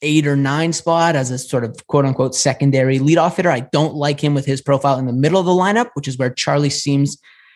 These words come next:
inclined to hit him a little bit. Um, you know, in that six spot, and, you know, with his contact issues and his profile, I don't really love that. Uh, but, uh, yeah, I mean, in, in, Atlanta,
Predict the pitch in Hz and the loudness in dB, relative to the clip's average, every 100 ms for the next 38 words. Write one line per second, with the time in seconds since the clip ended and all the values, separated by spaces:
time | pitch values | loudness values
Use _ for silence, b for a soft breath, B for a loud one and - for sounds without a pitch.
0 | b b - - - 208 220 233 - 233 | b b -20 -18 -16 -8 -2 0 0 2
1 | 269 269 185 147 165 226 240 233 247 240 | 2 2 0 2 2 2 2 2 2 2
2 | 240 247 247 b b b 135 131 127 127 | 2 0 -4 b b b -8 -4 -2 -2
3 | 131 160 143 147 110 113 170 143 135 - | -2 0 0 -2 -6 -6 -4 -2 0 0
4 | - 202 208 - - 190 190 202 156 139 | 0 -2 0 -2 2 2 2 0 -2 -4
5 | 135 131 135 117 123 165 156 151 147 175 | -4 -6 -14 -16 -8 -4 -2 -2 2 2
6 | 165 - 190 202 196 190 196 190 160 135 | 2 2 0 2 -2 -2 -2 -2 -2 -2
7 | 131 - 147 156 151 127 139 135 123 120 | -4 -2 0 2 0 0 -2 -4 -6 -6
8 | 113 135 165 175 208 220 B B B 131 | -4 -4 -2 0 0 -2 B B B -6
9 | 127 123 131 135 135 _ b b b b | -4 -4 -2 -2 -2 _ b b b b
10 | b b b - 139 143 147 214 240 - | b b b -2 0 0 2 0 0 -4
11 | 151 151 143 143 151 151 147 143 135 - | -2 0 0 -2 -2 -2 0 2 0 -4
12 | _ _ 139 165 190 220 214 | _ _ -2 0 2 2 2